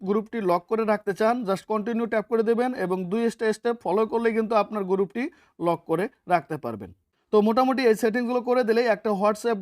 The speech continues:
গ্রুপ আপনারা নিঃসন্দেহে পরিচালনা করতে পারবেন। এরপরে যদি কোনো সেটিংসের প্রয়োজন পড়ে, আপনারা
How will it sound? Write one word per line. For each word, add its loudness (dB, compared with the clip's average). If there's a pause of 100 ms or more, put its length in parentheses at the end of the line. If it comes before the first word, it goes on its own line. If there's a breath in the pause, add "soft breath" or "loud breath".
গ্রুপ 0
আপনারা 0
নিঃসন্দেহে 0
পরিচালনা 0
করতে -4
পারবেন। -4 (300 soft breath)
এরপরে 2
যদি -2
কোনো -2
সেটিংসের 0
প্রয়োজন 0
পড়ে, 0 (140)
আপনারা 0